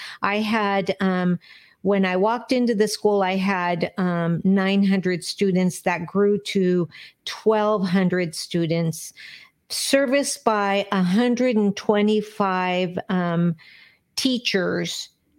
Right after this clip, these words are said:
and seventy-five other,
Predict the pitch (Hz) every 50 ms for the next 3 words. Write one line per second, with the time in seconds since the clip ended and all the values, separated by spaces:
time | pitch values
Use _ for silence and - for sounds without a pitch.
0 | _ - 208 202 202 190 190 185 180 185 180 180 180 185 185 180 180 - - _
1 | _ _ _ _ _ _ _ _ _ _ _ - - _ - - - - 247 233
2 | 220 214 233 226 208 214 214 190 208 - - 214 196 190 185 185 180 180 180 185
3 | 180 165 - - _ - _ _ _ _ _ - 226 226 240 226 190 202 196 190
4 | 185 185 170 180 -